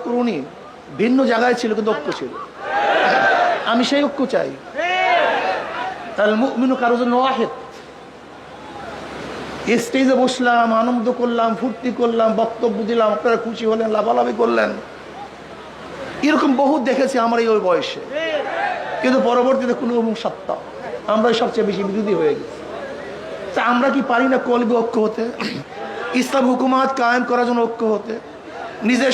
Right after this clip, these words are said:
সমস্ত স্বার্থকে জলাঞ্জলি দিতে, ইসলামের স্বার্থকে প্রাধান্য দিতে, ইসলাম হুকুমাতকে কায়েম করার জন্য কি চেষ্টা করতে পারি না?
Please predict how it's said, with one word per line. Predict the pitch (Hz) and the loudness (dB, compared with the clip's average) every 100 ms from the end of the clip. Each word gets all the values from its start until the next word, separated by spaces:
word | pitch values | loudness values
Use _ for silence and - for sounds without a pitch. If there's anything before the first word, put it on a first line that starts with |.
| - | 2
সমস্ত | 233 240 262 - 262 233 240 - - - - - 214 220 - | 2 2 0 0 2 4 2 -2 -8 -12 -2 2 2 2 0
স্বার্থকে | 220 254 - 240 240 | 0 0 0 0 2
জলাঞ্জলি | 220 240 233 247 233 | 2 2 2 0 0
দিতে, | 247 233 247 - - - - - - 247 | -2 -2 -4 -6 -16 -18 -18 -18 -4 -2
ইসলামের | - 247 262 269 269 | 0 2 4 4 2
স্বার্থকে | 269 254 254 262 | 0 0 0 -2
প্রাধান্য | 226 226 240 247 240 | 0 0 0 0 -2
দিতে, | 233 269 285 - - - - - 262 | -4 -6 -8 -8 -14 -14 -12 -2 0
ইসলাম | 262 277 247 | 2 4 4
হুকুমাতকে | 220 262 262 269 269 262 | 2 2 2 2 0 0
কায়েম | 247 233 240 | 2 2 2
করার | 247 247 | 0 0
জন্য | 240 233 | 0 -2
কি | 247 240 | -4 -4
চেষ্টা | - 247 233 | -2 -2 -2
করতে | 226 208 | 0 2
পারি | 202 | 2
না? | 202 | 0